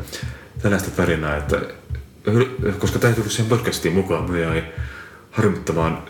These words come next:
Ylppö kertoi tämän meille siinä sen esityksen, tämän podcastin äänityksen jälkeen, että ne oli tarvinnut jotain...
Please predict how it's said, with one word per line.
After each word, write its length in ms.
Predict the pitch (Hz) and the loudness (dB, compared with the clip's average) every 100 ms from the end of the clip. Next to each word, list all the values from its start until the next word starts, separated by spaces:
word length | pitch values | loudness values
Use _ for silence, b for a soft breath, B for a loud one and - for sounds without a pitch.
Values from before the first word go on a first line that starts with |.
| 101 | 2
Ylppö 220 | 117 113 | 2 2
kertoi 200 | - 90 | 0 2
tämän 140 | 92 90 | 2 2
meille 180 | 90 87 | 0 0
siinä 260 | - 87 | 0 0
sen 200 | 85 92 | 2 2
esityksen, 500 | 85 - - - - | 2 0 -6 -4 -2
tämän 180 | 90 80 71 - | 0 0 -2 0
podcastin 420 | 101 90 - 92 | 0 0 0 2
äänityksen 680 | 101 87 - - 87 76 76 B B B B B B B - | 2 2 0 -2 -2 -2 -4 B B B B B B B -2
jälkeen, 560 | 95 104 85 - 80 71 | 2 2 0 0 0 0
että 240 | 71 73 | -2 -2
ne 100 | 82 | 0
oli 60 | 87 | 2
tarvinnut 380 | 95 92 82 82 | 2 2 0 0
jotain... 680 | 85 87 85 78 76 73 | 0 2 0 0 -2 -4